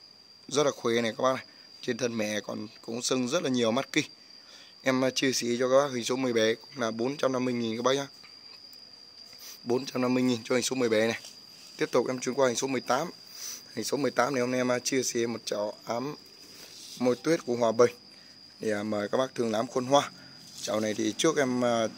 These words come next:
cũng định bắt số một bông năm cánh trắng, nhưng mà hiện tại nó lại ra một bông ám môi tuyết này các bác này. Đây, đây các bác này.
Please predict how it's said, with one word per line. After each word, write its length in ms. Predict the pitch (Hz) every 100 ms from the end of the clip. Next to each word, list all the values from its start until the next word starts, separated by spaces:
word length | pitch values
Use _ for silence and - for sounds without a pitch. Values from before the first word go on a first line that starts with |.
| - - -
cũng 280 | 120 123 120
định 180 | 113 120
bắt 120 | 143
số 200 | 123 120
một 180 | 117 123
bông 140 | 123
năm 120 | 123
cánh 100 | 123
trắng, 260 | - 127 147
nhưng 140 | 127
mà 160 | 113 104
hiện 140 | 104 107
tại 200 | 107 110
nó 60 |
lại 160 | 113 107
ra 200 | 120 110
một 120 | 110
bông 180 | 120 117
ám 180 | 117 135
môi 120 | 120
tuyết 220 | - 151
này 120 | 110 107
các 60 |
bác 120 | 123 123
này. 100 | - - - - - - - - -
Đây, 180 | 110 113
đây 140 | 117
các 60 | 117
bác 120 | 127
này. 120 | 120